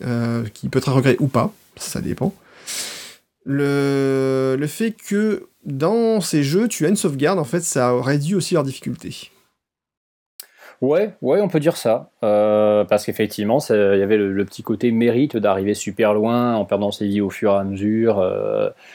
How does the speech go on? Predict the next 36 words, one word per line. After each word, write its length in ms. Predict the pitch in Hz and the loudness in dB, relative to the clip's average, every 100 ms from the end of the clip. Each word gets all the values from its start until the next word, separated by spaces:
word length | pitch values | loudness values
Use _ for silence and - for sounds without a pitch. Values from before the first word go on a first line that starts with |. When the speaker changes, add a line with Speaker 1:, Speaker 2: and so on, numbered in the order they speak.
| - - - | -20 -20 -10
Speaker 2:
surtout 280 | - 123 143 | -2 0 2
dans 100 | 127 | 2
des 100 | 120 | 2
jeux 160 | 123 | 2
qui, 160 | 131 123 | 0 0
euh, 300 | 110 107 104 | 2 4 2
qui 240 | 101 - | 0 0
avaient, 260 | 104 95 104 | 0 2 2
euh, 680 | 101 101 101 98 95 98 98 | 4 4 4 4 4 4 2
un... 280 | 98 95 104 | 0 -2 -2
alors 300 | 104 101 - _ | 2 2 -2 _
Mario 340 | 135 120 120 123 | -2 0 2 0
trois, 360 | - 147 139 | 0 0 0
euh, 120 | 127 120 | 0 -2
il 60 | |
me 40 | 113 | -6
semble 160 | 127 | -8
qu'il 140 | 131 123 | -4 -2
était 120 | 120 | 0
illimité, 440 | 107 107 107 147 | 0 0 0 0
mais 80 | 143 | 2
Mario... 240 | 110 107 120 | 2 0 -2
Super 180 | - 110 | -6 -2
Mario 140 | 110 | 0
Bros 180 | 104 107 | 2 2
deux 100 | 123 | 2
avait 120 | 104 | 0
un 60 | 101 | -2
nombre 160 | 104 | -2
de 80 | 101 | -4
continues 500 | - 104 107 104 107 | -4 -6 -2 -2 -2
qui, 120 | - | -6
je 100 | 95 | -8
crois, 260 | 92 - 113 | -6 -4 -2
était 140 | 110 | -2
limité 500 | 98 98 92 117 139 | -4 -4 -4 -2 -4